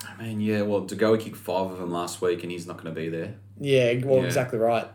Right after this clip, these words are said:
Speaker 2: Um, and, you know, weeks before that, we've spoken about Collingwood struggling to get scores on the
Speaker 1: Mm.
Speaker 2: board. They've been able to stop teams from scoring,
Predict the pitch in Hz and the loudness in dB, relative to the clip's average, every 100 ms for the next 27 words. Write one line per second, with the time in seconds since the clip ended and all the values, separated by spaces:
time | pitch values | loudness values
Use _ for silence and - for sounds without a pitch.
0 | - - 120 113 110 104 123 123 113 113 | -16 -8 -4 -4 -4 -4 -2 0 0 2
1 | 120 120 110 - 113 104 107 104 98 - | 2 0 -6 0 0 0 -2 -8 -10 -4
2 | 113 107 107 95 117 110 107 101 - 104 | -4 -2 -4 -6 -6 -4 -4 -6 -4 -4
3 | 104 104 101 104 - - 113 87 82 117 | -2 -6 -4 -6 -6 -2 -2 0 -2 0
4 | 123 135 135 156 135 127 - 170 165 139 | 2 4 4 4 2 0 4 4 4 0
5 | 143 135 123 135 135 147 190 | 0 -4 -4 2 4 4 0